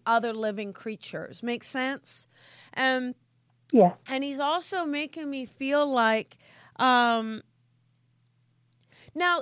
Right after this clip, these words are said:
Speaker 1: he also, though, I am not a doctor, right? But I do feel like there's something medically, that there's a medical diagnosis for him as well, because I also hear there's a medical trigger as well. Is that, is that right? Can you connect to that?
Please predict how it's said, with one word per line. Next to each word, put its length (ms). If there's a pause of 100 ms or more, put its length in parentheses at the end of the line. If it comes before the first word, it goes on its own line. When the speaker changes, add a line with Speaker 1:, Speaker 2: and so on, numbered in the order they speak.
Speaker 1:
he 220
also, 540
though, 400 (320)
I 220
am 220
not 340
a 80
doctor, 640
right? 400
But 260
I 160
do 360
feel 340
like 240
there's 240
something 640 (640)
medically, 800
that 240
there's 240
a 80
medical 540
diagnosis 800
for 180
him 240
as 180
well, 280
because 260
I 80
also 360
hear 180
there's 180
a 60
medical 480
trigger 540
as 180
well. 260
Is 100
that, 200
is 100
that 220
right? 380
Can 180
you 100
connect 360
to 80
that? 280